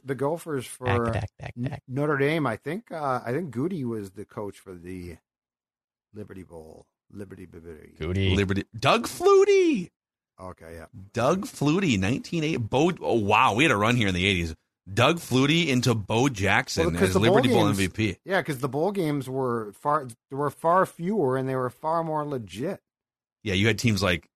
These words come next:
Speaker 3: Bo Jackson, Auburn
Speaker 1: Yeah,
Speaker 3: playing
Speaker 1: Auburn.
Speaker 3: in Liberty
Speaker 1: Yeah, you had
Speaker 3: Bowl in
Speaker 1: real, yeah, you had
Speaker 3: nineteen eighty-four.
Speaker 1: real teams. Now it's,
Speaker 3: <laughs>
Speaker 1: uh, some group of slappies.
Speaker 3: Amazing. So there it is, the, uh, Random Viking of the Week presented by our friends at Surly Brewing Company.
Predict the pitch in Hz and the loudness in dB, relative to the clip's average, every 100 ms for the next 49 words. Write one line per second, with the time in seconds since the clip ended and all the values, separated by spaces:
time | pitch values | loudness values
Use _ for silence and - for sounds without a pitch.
0 | - 101 113 113 117 113 - 107 - 95 | -12 -2 0 2 2 2 0 -2 2 2
1 | 110 92 87 87 101 98 92 92 107 - | 4 2 0 2 2 4 0 0 2 2
2 | 98 92 90 92 95 101 165 175 127 143 | 4 2 2 2 2 0 0 2 2 2
3 | 127 139 160 147 147 165 135 110 131 139 | 2 2 2 0 -2 -2 -2 -2 -2 0
4 | 151 123 - 113 107 95 - _ _ _ | 0 -2 -2 -4 -2 -6 -10 _ _ _
5 | _ 131 120 107 95 _ _ 139 127 110 | _ -4 -2 -4 -8 _ _ -6 -4 -6
6 | 120 123 156 90 - _ _ _ _ _ | -4 -4 -4 -12 -20 _ _ _ _ _
7 | _ _ 82 87 90 82 82 - 107 95 | _ _ -6 -4 -4 -8 -14 -4 0 0
8 | 85 107 127 135 151 110 120 117 113 123 | -4 0 2 4 0 2 2 4 4 4
9 | 139 120 127 113 117 113 135 - 117 123 | 2 2 2 2 0 2 0 -2 0 2
10 | 120 120 113 120 131 104 87 - 113 117 | 4 4 4 2 0 0 -2 -2 2 2
11 | 123 104 107 107 98 90 90 85 | 2 2 2 2 0 0 0 -2